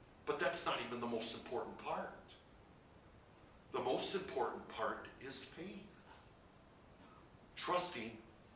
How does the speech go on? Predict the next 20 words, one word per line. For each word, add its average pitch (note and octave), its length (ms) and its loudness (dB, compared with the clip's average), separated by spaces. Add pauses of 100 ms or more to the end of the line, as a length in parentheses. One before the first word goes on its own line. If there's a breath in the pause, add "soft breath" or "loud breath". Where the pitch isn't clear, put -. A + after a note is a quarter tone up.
(640)
in C#3 120 6
the C3+ 80 4
very C#3 320 4 (220)
Lord F3+ 460 4 (1400)
who D3+ 100 2
by C#3+ 180 12
his - 180 6
grace C#3 380 2
and A#2+ 160 2
mercy A#2+ 520 0 (2500)
would A#2+ 240 2
come G#2 480 2 (1400 loud breath)
and B2+ 140 -2
deal C#3+ 280 4
with C#3 200 2
a B2 80 -2
man B2 380 0 (100)
who A#2 80 0
is - 80 0
suffering - 520 0